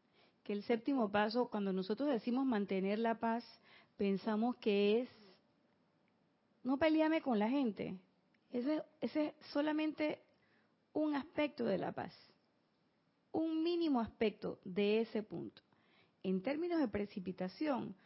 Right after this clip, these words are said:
se refiere a mantener el silencio de lo que estás haciendo.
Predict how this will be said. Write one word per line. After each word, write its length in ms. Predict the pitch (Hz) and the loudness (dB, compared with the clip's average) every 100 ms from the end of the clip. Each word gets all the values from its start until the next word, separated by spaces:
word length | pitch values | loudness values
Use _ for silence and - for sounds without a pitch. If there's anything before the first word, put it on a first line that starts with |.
| - - - - | -20 -20 -20 -6
se 120 | 233 | -2
refiere 840 | 196 185 185 - 254 269 277 294 302 _ _ _ _ _ _ | 0 -2 -4 -2 2 4 4 0 -4 _ _ _ _ _ _
a 160 | 214 208 | -4 -2
mantener 960 | 208 202 196 190 - 196 214 262 311 359 392 _ _ _ _ _ _ _ _ _ _ _ _ _ _ _ _ _ _ _ _ _ _ _ _ _ _ - | 0 0 0 -2 -2 0 0 0 -2 -4 -12 _ _ _ _ _ _ _ _ _ _ _ _ _ _ _ _ _ _ _ _ _ _ _ _ _ _ -4
el 260 | 247 220 202 - | -2 -2 -4 -4
silencio 840 | 214 220 247 233 214 - 170 180 - _ _ _ _ _ | -2 2 2 0 -4 -6 -8 -8 -14 _ _ _ _ _
de 320 | - 196 208 202 | -6 -2 0 0
lo 100 | 196 | -2
que 100 | 190 | -4
estás 260 | - 233 | -6 -6
haciendo. 500 | 208 190 185 180 180 | -6 -6 -6 -6 -8